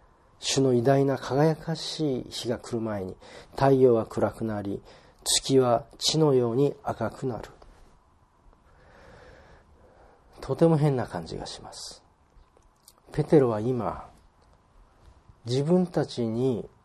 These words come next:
聖霊が望まれたことを立証するために、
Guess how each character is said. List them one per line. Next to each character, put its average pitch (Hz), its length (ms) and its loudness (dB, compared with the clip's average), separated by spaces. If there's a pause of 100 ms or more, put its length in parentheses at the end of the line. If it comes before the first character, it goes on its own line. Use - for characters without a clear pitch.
(460)
聖 147 540 2
霊 139 300 2
が 139 260 -2 (100)
望 131 320 2
ま 185 80 2
れ 175 100 0
た 170 160 -2
こ 160 120 -4
と 151 200 2
を 107 100 -2
立 101 160 -6
証 180 260 0
す - 140 -6
る 156 80 -4
た 147 160 -2
め 117 140 -4
に、 87 160 -8